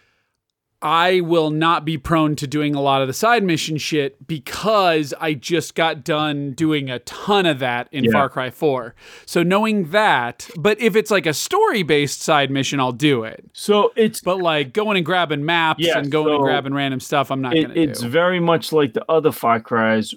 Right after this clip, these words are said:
Speaker 2: where everything you do, you get X P, and that's how you unlock your skill points,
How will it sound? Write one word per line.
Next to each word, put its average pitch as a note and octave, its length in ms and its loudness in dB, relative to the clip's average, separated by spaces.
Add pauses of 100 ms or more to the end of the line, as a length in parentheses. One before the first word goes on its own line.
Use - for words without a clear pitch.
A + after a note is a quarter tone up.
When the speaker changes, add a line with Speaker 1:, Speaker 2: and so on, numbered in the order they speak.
(100)
Speaker 2:
where A2+ 920 -2 (640)
everything C#3+ 540 -2
you C3 80 0
do, B2+ 100 -2
you B2 240 0
get - 120 -12
X B2 240 -2
P, C3+ 480 -2
and A#2 160 0
that's B2 240 0
how C3 120 -2
you B2 220 0
unlock A#2 460 -2
your G#2+ 100 -4
skill A#2+ 320 -2
points, - 580 -16